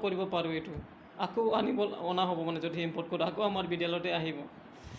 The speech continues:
এতিয়া আমি ৰেডি কৰি থ'লোঁ মানে এইকেইটা, ক্লাছ ফাইভৰ যিকেইটা আছে ন, যে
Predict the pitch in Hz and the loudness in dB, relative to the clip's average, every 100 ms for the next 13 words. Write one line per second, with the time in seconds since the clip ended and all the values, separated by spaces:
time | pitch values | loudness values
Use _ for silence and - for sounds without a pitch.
0 | - - - - 180 202 214 202 202 208 | -16 -18 -16 -4 0 2 4 6 6 4
1 | 220 208 208 208 185 165 165 170 156 147 | 4 4 2 4 2 2 0 0 0 -2
2 | - - 170 180 170 165 165 165 165 165 | -6 -2 0 0 -2 0 0 0 0 -4
3 | 220 294 - - - - - 180 156 196 | -4 -8 -14 -20 -20 -18 -12 -8 0 2
4 | 220 | 2